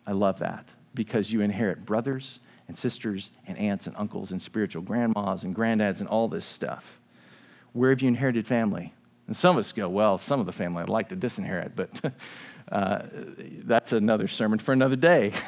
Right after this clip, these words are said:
<laughs> But seriously, where has God blessed you?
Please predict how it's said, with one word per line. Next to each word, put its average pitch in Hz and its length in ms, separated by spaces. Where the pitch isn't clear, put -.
<laughs> 175 80
But 139 120
seriously, 226 680
where 147 280
has 160 200
God 117 420
blessed - 400
you? 107 180